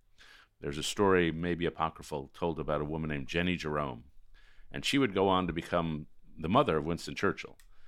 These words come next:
But when she was a young woman in Victorian England, she happened to be seated next to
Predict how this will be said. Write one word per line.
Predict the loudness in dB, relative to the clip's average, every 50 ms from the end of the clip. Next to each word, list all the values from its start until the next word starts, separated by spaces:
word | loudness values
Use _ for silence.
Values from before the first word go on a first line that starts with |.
| -16 -16 -16 -12 -6
But | -4 -2
when | -2 -2 -2
she | -2 -2
was | -2 -2 0
a | 0
young | 2 2 2 4 2
woman | 2 2 0 0 -2
in | -2 -4 -4 -6
Victorian | -8 -8 -4 -2 0 0 0 0
England, | 0 -2 -2 -2 -2 -4 -6 -10 -14 -18 _ _ -20 _ _ _
she | -8 -4 -2 -2 -2 -2 -4 -4
happened | 0 0 2 2 2 0
to | 0
be | -2 -2
seated | -2 -2 -2 -2 -2
next | -2 -2 -2 -2 -4 -8 -6
to | -2 -2 -2 -2 -2 -4 -8